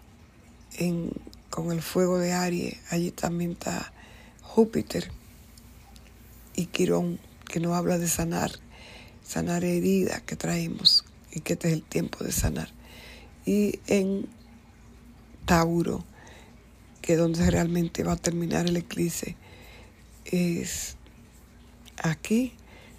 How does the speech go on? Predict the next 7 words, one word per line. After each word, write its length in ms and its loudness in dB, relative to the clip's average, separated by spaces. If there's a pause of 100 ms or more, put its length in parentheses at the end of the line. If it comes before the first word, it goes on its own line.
(160)
donde 240 0
se 280 0
habla, 500 -2
se 280 -4
anuncia 760 0 (320)
la 260 2
anunciación 1000 0